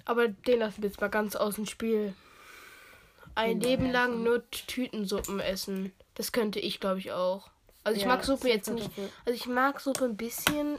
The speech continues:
Speaker 1: kommt drauf an, welche Suppe. Aber ich glaub, da ich irgendwie alles esse, könnte ich, glaub ich,
Speaker 2: Ja,
Speaker 1: das
Speaker 2: ich
Speaker 1: auch
Speaker 2: esse das
Speaker 1: essen.
Speaker 2: gar nicht, deswegen kommt das gar nicht was für mich.
Speaker 1: Okay. Ein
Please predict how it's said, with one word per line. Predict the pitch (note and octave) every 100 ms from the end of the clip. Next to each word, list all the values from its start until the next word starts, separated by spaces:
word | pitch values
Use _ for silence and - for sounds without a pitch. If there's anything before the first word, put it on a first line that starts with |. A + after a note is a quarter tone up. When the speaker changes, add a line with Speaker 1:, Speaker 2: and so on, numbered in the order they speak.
| -
Speaker 1:
kommt | B3 A#3
drauf | A3
an, | G#3+ G3
welche | G3+ -
Suppe. | A#3 A3+ B3 A#3+ - - - - - -
Aber | A3+
ich | A3 -
glaub, | A#3+ A#3 - _ _ -
da | A#3
ich | G#3+ -
irgendwie | A#3 A3+
alles | - A3+ -
esse, | - G#3+ - G#3+ G3+
könnte | - G#3 G3
ich, | -
glaub | G3+ F3+
ich, | G#3
Speaker 2:
Ja, | G3+
Speaker 1:
das |
Speaker 2:
ich | G3
Speaker 1:
auch | A3
Speaker 2:
esse | G#3+
das | G#3
Speaker 1:
essen. | F3+
Speaker 2:
gar | F#3+ G3+
nicht, | A3 -
deswegen | G3+ - G3 G3
kommt | G3 G3
das | F#3+ -
gar | F3+ F3+
nicht | F3+ F#3+
was | -
für | F#3
mich. | F3+ - - - - - -
Speaker 1:
Okay. | - - - - - -
Ein | A#3 A3+